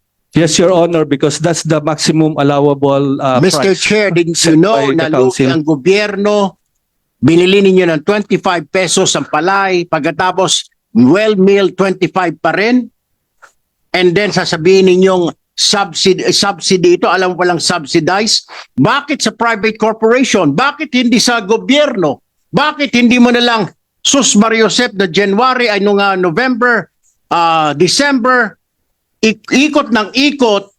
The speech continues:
Speaker 2: ang House leadership, naghahanap ng murang bigas dahil ang mga tao nagugutom, napakamahal ng mga bigas, ng mga oras na yon, umabot sa saysenta, meron pala kayong bigas na ganon. Why didn't you just sell it?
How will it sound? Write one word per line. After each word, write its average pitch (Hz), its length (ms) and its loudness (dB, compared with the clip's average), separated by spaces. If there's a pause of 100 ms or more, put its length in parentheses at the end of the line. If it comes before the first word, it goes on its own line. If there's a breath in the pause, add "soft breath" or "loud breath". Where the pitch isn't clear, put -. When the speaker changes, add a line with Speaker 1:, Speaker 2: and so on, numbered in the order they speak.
Speaker 2:
ang 214 240 -2
House 214 400 -2
leadership, 208 800 0
naghahanap 240 640 -4
ng 196 100 -2
murang 254 460 2
bigas 196 400 -2
dahil 196 160 -2
ang 196 100 -4
mga 196 220 -2
tao 269 240 0
nagugutom, 202 880 0 (240 loud breath)
napakamahal 233 720 -2
ng 220 100 0
mga 196 220 0
bigas, 185 400 0
ng 220 80 0
mga 208 160 2
oras 247 400 0
na 226 80 0
yon, 214 160 0
umabot 226 400 0
sa 190 80 -4
saysenta, 185 880 -2 (240)
meron 311 340 0
pala 262 240 -2
kayong 226 300 0
bigas 202 400 -2
na 175 80 -6
ganon. 214 400 0 (260)
Why 339 320 2
didn't 302 240 0
you 247 160 0 (560)
just - 560 0
sell 302 320 0
it? 147 240 -4